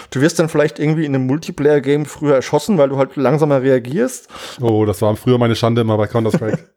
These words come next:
Speaker 1: <laughs> Ja, ja, aber die wird nicht übel. Und in V R eben, wenn du da eine hohe Liten-, Latenz, äh, Latenz hast, wenn's nur für einen kurzen Moment ist,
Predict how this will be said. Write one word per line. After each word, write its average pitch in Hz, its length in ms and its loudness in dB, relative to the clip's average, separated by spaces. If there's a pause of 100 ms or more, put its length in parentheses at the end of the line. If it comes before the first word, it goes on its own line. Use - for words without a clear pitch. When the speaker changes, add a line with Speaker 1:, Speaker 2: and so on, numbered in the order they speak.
(100)
Speaker 1:
<laughs> - 540 -8
Ja, 143 80 2
ja, 156 200 4
aber 131 120 2
die 135 60 0
wird 151 100 -4
nicht - 120 -6
übel. 190 260 -2
Und 135 200 -8
in 139 160 -2
V 123 60 -2 (120)
R 117 240 0
eben, 139 180 -2
wenn 139 80 0
du 139 100 -2
da 139 120 2
eine 185 160 0
hohe 143 160 0
Liten-, 147 440 -2
Latenz, 170 720 -4
äh, 143 80 0
Latenz 143 360 0
hast, - 220 -4
wenn's 202 180 -2
nur 240 100 2
für - 100 -2
einen 165 80 0
kurzen 170 260 0
Moment 139 300 2
ist, - 380 -2